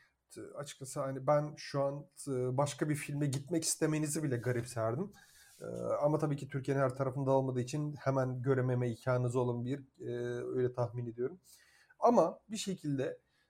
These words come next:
e, bu, bu tüm bu öğeleri bir araya getirmek bir filmde genelde, e, çok kolay olmasa gerek,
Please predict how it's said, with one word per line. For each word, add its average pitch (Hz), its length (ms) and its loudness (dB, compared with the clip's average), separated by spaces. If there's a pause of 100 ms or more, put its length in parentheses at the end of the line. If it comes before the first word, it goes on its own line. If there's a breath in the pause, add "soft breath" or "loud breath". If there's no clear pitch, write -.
(120)
e, - 80 -8 (920)
bu, 190 340 -4 (440)
bu 190 320 -4 (100)
tüm 254 520 2
bu 180 180 8
öğeleri 170 360 8
bir 202 100 0
araya 180 200 4
getirmek 151 520 0
bir 147 60 -4
filmde 147 360 0
genelde, 147 580 2 (320)
e, 123 300 0
çok 180 240 2
kolay 151 280 6
olmasa 185 400 6
gerek, 123 360 0